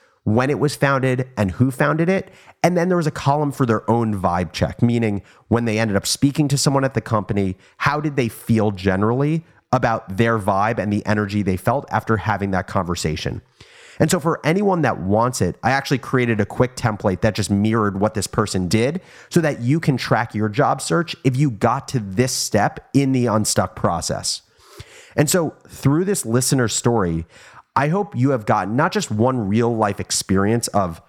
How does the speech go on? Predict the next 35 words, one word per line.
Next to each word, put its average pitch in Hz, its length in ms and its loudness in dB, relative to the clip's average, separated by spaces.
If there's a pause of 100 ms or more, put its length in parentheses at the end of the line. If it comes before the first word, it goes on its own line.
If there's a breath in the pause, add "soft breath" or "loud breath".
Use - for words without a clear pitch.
(100)
someone 123 560 0
working 107 340 0
out 92 260 0
being 95 320 0
stuck, - 560 0 (320 loud breath)
but 165 220 0
also 156 380 2
a 131 160 0
step-by-step - 880 0
plan 101 400 0
for 117 360 0
recreating 113 880 0
momentum 95 540 0
in 107 100 2
your 92 140 2
career. 90 500 -2 (420 soft breath)
Just 131 200 -2
to 151 80 0
sum 135 260 0
it 123 60 2
up, - 400 -4 (180 soft breath)
step - 380 0
one 120 320 2
was 120 160 2
identifying 123 960 0
that 113 160 2
you're 104 100 0
actually 107 360 0
feeling 104 440 0
stuck. - 560 -2 (280 loud breath)
Step - 300 -2
two 156 460 0
is - 140 -4
figuring 127 440 0
out 107 240 0